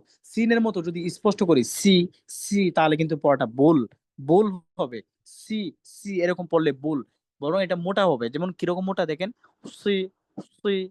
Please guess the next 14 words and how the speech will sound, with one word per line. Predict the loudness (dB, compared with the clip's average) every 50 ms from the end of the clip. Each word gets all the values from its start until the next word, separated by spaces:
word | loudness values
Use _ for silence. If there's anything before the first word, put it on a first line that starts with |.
| _ _ _ _ _ _ _ _ _ _ -4
সি, | -4 -4 -4 -4 -8 -12 _ _ _ _ _ _ _ _ _ -4
সি, | -2 -2 -2 -4 -8 _ -10
এরকম | -8 -6 -6 -6 -6 -6 -4
মোটা। | -4 -4 -4 -6 -10 _ _ _ _ _ -4
আর | 0 2
এটা | 2 2 2 2 0 0 _ _ _ _ _ -10
দুই, | -10 -6 0 2 4 6 6 6 4 4 0 _ _ _ _ _ -8
দুই, | -8 -4 2 4 4 6 6 4 2 0 _ _ _ _ -14 -12 -10
দুই, | -2 0 2 2 2 0 -2 -4 -6
মানে | -6 -6 -6
একটু | -6 -8 -8
মোটা | -10 -6 -6 -6
করতে | -8 -8 -12 -12
হবে। | -14 -14 -14